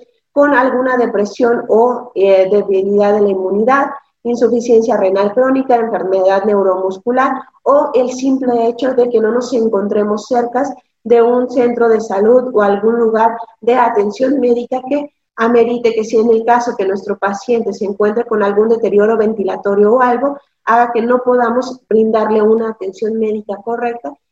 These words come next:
y eso hace que aumente la morbimortalidad en el paciente pediátrico como tal. Entonces, recordando un poquito, este, los criterios o la definición operacional,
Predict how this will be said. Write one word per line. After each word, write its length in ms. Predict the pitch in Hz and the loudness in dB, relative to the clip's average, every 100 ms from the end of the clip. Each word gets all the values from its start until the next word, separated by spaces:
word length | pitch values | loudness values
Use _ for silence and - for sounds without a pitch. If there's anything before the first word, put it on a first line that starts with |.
| _ | _
y 80 | 247 | -6
eso 220 | 240 247 | -4 -2
hace 200 | 240 240 - | -4 -4 -6
que 60 | 208 | -6
aumente 440 | 214 226 226 240 | -4 -2 -4 -4
la 160 | 233 220 | -4 -4
morbimortalidad 1000 | 226 262 277 262 226 - 196 180 202 208 202 | -4 -6 -6 -6 -6 -8 -8 -6 -4 -6 -6
en 140 | 196 | -8
el 100 | 190 | -8
paciente 640 | 180 175 - 185 180 196 - | -12 -12 -12 -12 -10 -12 -14
pediátrico 540 | 170 160 147 - - _ | -12 -10 -10 -12 -20 _
como 260 | 208 240 254 | -8 -8 -6
tal. 140 | 403 403 - _ _ _ _ _ | -6 -8 -14 _ _ _ _ _
Entonces, 400 | 277 277 285 285 - _ _ - | -6 -4 -4 -10 -18 _ _ -4
recordando 600 | 302 311 302 339 403 440 | -2 0 0 0 2 2
un 160 | 453 415 | 2 -4
poquito, 560 | - 285 277 294 - - | -4 -4 0 -2 -2 -2
este, 340 | 226 226 254 | 0 0 -4
los 140 | 262 | -6
criterios 640 | - 247 247 247 285 - - | -6 -4 0 2 0 -4 -12
o 120 | - 220 | 0 2
la 120 | 214 | 2
definición 560 | 226 233 226 226 240 | 0 -4 -6 -4 -4
operacional, 840 | 269 - 208 202 - 202 226 285 | -4 -4 -4 -6 -8 -6 -6 -8